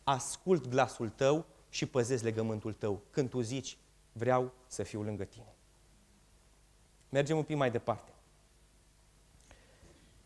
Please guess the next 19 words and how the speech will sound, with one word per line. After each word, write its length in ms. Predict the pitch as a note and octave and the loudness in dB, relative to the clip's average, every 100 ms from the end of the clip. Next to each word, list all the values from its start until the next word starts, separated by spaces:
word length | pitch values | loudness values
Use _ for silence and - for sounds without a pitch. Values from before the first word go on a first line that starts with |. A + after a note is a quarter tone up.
| - - | -4 4
Poate 240 | E4+ E4+ | 6 6
veți 220 | C#4 - | 4 4
întreba, 680 | A3 G3 F#3 G#3 B3 - - - - _ _ _ - _ - - _ - - - | 2 4 6 8 8 4 -2 -20 -20 _ _ _ -20 _ -20 -20 _ -20 -20 -20
„Cum 400 | - - C5 G#4+ | -6 4 6 6
vor 220 | G3 G#3+ E3 | 8 8 8
face 920 | - G3+ A3 E3+ - - C3+ A#2+ - - - - - - _ - _ - - | 4 8 8 6 2 2 4 4 2 -8 -20 -20 -20 -20 _ -20 _ -16 4
în 160 | F#3 | 6
procesul 460 | F#3 F#3 - A#3+ G#3+ | 8 8 8 6 6
acesta 360 | F#3+ G#3+ - F3+ | 6 6 8 8
ecumenic, 760 | E3 E3+ D#3+ G3 D3+ C3 C3+ - - - - - _ - | 8 4 6 8 8 6 2 -4 -20 -20 -20 -20 _ -2
că 100 | A#3+ | 2
suntem 340 | D#4+ C#4+ C4 | 6 10 10
atât 260 | C4 D#4 F#4 | 10 8 8
de 100 | D4+ | 8
diferiți 1000 | C4+ - G3 G3+ B3 - - - - - - - _ | 6 8 8 8 4 2 -4 -4 -6 -12 -18 -20 _
unii 220 | A#3+ A#3+ | 4 6
față 300 | F#3 D#3 C#3 | 6 4 4
de 100 | C3 | 0
ceilalți? 760 | A#2+ - G#2 E2+ - - - | -2 -2 -6 -6 -14 -18 -20